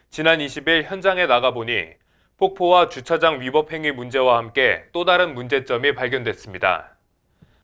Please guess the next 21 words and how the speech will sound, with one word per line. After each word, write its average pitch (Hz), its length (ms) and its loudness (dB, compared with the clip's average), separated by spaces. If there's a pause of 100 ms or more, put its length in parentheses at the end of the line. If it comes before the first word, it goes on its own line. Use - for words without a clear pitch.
(240)
폭포수 190 420 2
설치 175 500 2
불법 160 440 0
행위 160 160 -6
외에도 120 640 0 (360)
폭포 175 340 4
아래편에 156 560 4
있는 139 420 -2
비닐 165 300 -2
천막을 160 480 0
친 165 260 -8
십여 185 320 0
개의 170 340 4
야외 123 300 4
매장용 151 540 -4
가설 135 360 -2
시설물도 117 840 -2 (160)
위법으로 156 500 2
설치한 165 460 -2
것이 131 320 -2
발견됐습니다. 107 1040 -4